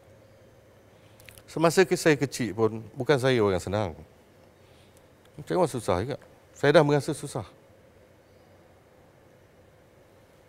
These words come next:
Almarhum, dia tak manjakan anak dia dengan, dengan duit, wang ringgit, tak ada. Kena kerja keras saja.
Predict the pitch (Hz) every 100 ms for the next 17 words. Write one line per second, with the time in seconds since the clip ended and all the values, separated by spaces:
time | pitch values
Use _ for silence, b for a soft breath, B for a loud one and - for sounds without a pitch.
0 | - - - _ - _ - - - _
1 | - - 120 123 123 147 151 143 143 -
2 | - - - - - - _ - 127 135
3 | 139 - 123 127 135 123 123 123 120 113
4 | 123 135 131 127 123 123 123 - 120 120
5 | 120 98 - 120 120 120 113 - 104 95
6 | 80 - - _ _ - _ - _ _
7 | _ - - - - _ - - - _
8 | _ - - - B B - - 120 117
9 | 131 123 - 131 123 117 107 92 80